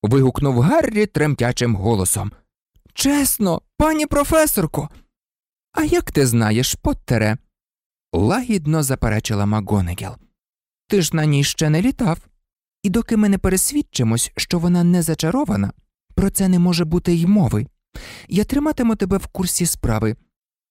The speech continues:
Професорка МакГонагал крутнулась на підборах і вийшла з вогнеблискавкою крізь отвір за портретом.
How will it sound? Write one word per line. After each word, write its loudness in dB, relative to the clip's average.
Професорка 0
МакГонагал 0
крутнулась -2
на 0
підборах -2
і 4
вийшла 0
з -4
вогнеблискавкою 0
крізь -2
отвір 0
за -2
портретом. -4